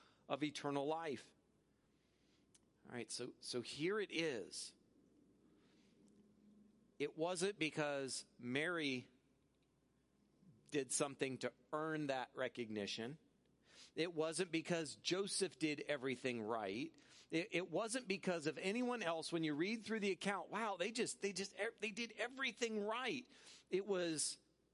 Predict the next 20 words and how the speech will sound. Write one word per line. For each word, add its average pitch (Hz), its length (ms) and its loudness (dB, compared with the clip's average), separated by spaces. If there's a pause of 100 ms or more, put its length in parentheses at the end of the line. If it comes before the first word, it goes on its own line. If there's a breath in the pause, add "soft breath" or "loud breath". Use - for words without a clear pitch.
(500)
according 151 480 0
to 139 140 2
his 123 180 0
own 117 220 0
mercy, 107 600 -4 (1600)
Paul 101 180 -4
writes, 82 500 -12 (1000)
not 110 180 -2
by 104 140 -2
works. - 540 -12 (2000 loud breath)
The 127 80 2
message 151 400 2
of 131 100 0
hope 139 440 -2
is 117 180 0
that 117 240 0
it's 117 220 -2
not 131 260 -2
based 127 420 -2
on 107 400 0